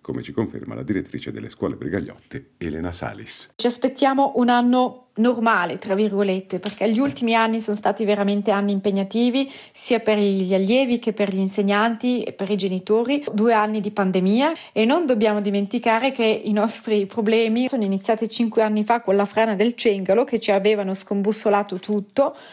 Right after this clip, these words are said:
Speaker 2: e quindi speriamo veramente in un anno tranquillo, normale, in cui possiamo fare le nostre attività di sede, i nostri progetti, le nostre gite,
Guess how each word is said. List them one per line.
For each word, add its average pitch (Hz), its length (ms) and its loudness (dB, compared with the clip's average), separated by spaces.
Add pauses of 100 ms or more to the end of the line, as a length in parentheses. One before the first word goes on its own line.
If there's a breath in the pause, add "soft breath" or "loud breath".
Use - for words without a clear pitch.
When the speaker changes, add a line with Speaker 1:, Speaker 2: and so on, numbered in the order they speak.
(120)
Speaker 2:
e 214 560 4
quindi 233 320 0
speriamo 202 440 2
veramente 202 560 0
in 208 160 2
un 196 140 0
anno 190 500 -2
tranquillo, 214 800 2 (120)
normale, 208 680 2 (300 loud breath)
in 208 160 2
cui 220 220 0
possiamo 208 440 2
fare 214 340 2
le 202 80 2
nostre 202 580 0
attività 202 640 0
di 190 100 -2
sede, 233 640 2 (400 loud breath)
i 208 100 0
nostri 208 380 2
progetti, 240 920 0 (300 loud breath)
le 208 140 2
nostre 214 440 2
gite, 240 640 2